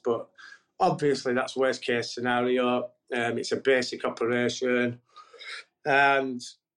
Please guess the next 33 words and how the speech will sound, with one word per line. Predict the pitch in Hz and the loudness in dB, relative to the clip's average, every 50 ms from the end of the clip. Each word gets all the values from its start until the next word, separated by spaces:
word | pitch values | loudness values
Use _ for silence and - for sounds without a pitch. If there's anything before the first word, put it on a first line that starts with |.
| - - | -8 -4
I | 147 143 | -2 0
had | 147 156 156 - | 0 0 0 -2
that | 147 - - | -4 -4 -4
operation | 147 - - 139 135 123 123 - 123 | -6 -4 -2 0 0 0 -2 -4 -6
done, | 120 135 127 | -4 -4 -2
and | 127 127 | -2 -2
then | 127 127 | -2 -4
they | 123 | -4
come | 123 - 131 127 123 123 | -2 -2 -2 0 2 4
round | 127 123 120 120 117 - | 4 4 4 2 0 -2
four | - - 131 123 | -2 -2 0 0
days | 120 120 120 117 110 113 | 2 2 2 0 2 2
later | 117 117 117 110 98 107 110 | 0 0 0 0 0 -2 -2
and | 110 107 107 | -2 -2 -4
just | 113 120 - | -8 -6 -4
said | - 117 107 107 | -2 -2 0 0
it's, | 110 98 - - - - - | -2 -2 -4 -6 -6 -2 0
it's | 113 104 - - | 0 0 0 0
not | 131 113 - | -2 0 0
been | 120 113 110 | 0 0 0
a | |
success. | 104 - - 104 - - - - 107 101 - - - - - | -2 -4 -4 -6 -6 -4 -4 -2 -2 -2 -4 -8 -10 -10 -12
So | - - - | -10 -4 -2
you | 110 110 110 | 0 0 2
need | 110 113 113 107 | 2 2 0 0
to | - | -2
start | - - - 113 110 - - | -4 0 0 0 0 0 -2
thinking | - 110 110 107 - - 131 | -4 -4 -4 -4 -4 -4 -4
about | 104 104 104 101 | -2 -2 -2 -2
having | 104 101 104 107 | -2 -2 -2 0
your | 101 104 | 0 2
leg | 104 104 104 | 2 2 0
amputated. | 104 98 - - - - - 101 101 - 82 - | -2 -4 -4 -8 -6 0 2 2 2 0 -2 -8